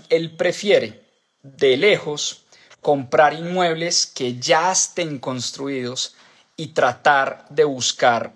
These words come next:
un buen descuento. Les voy a decir primero lo que dice Carlos Davis y segundo les voy a dar mi opinión, eh, personal. Primero, Carlos Davis dice que en proyectos de construcción la valorización del proyecto sobre planos es muy incierta.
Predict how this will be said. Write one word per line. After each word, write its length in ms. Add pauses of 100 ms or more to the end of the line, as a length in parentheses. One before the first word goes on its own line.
un 220
buen 200
descuento. 580 (440)
Les 140
voy 80
a 40
decir 300
primero 540
lo 160
que 100
dice 240
Carlos 380
Davis 420
y 80
segundo 380
les 160
voy 100
a 60
dar 160
mi 100
opinión, 540 (400)
eh, 400
personal. 440 (1300)
Primero, 380 (240)
Carlos 320
Davis 220
dice 380 (360)
que 80
en 160
proyectos 460
de 100
construcción 760
la 240
valorización 960
del 140
proyecto 600
sobre 380
planos 720
es 180
muy 200
incierta. 580